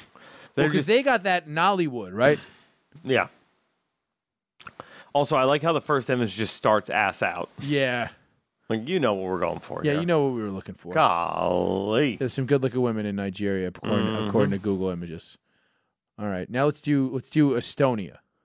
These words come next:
Speaker 1: Okay. It's a fun one.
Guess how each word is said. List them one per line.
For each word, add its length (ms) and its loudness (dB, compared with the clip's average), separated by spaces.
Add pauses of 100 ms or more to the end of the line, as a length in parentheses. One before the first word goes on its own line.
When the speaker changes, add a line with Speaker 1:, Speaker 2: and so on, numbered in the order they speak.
(520)
Speaker 1:
Okay. 380 0 (1300)
It's 80 -4
a 40 0
fun 300 0
one. 180 2